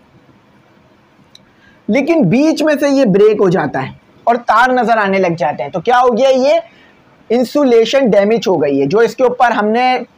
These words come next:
प्लास्टिक लगाया हुआ था या जो भी insulation थी वो damage हो गई है। अगर अब इसे किसी ने touch किया तो क्या होगा, शॉक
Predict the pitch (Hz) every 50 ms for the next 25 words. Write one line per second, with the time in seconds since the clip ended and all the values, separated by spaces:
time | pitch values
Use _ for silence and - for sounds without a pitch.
0 | _ _ _ _ _ _ _ - 226 196 196 202 196 - - 254 214 240 240 220
1 | 214 208 202 202 202 208 202 - 220 220 226 214 180 226 269 277 285 277 233 -
2 | - 247 233 208 202 240 240 220 254 247 247 220 196 180 170 170 165 160 143 127
3 | 123 120 117 117 117 _ _ - - - - - _ _ - - - 285 294 311
4 | 302 294 302 285 - 277 277 233 254 226 247 254 254 233 - - 247 214 - -
5 | 214 214 196 180 160 156 - - 196 - - 226 226 226 220 220 214 196 - 240
6 | 247 247 262 254 175 - - - - - - - 196 175 - -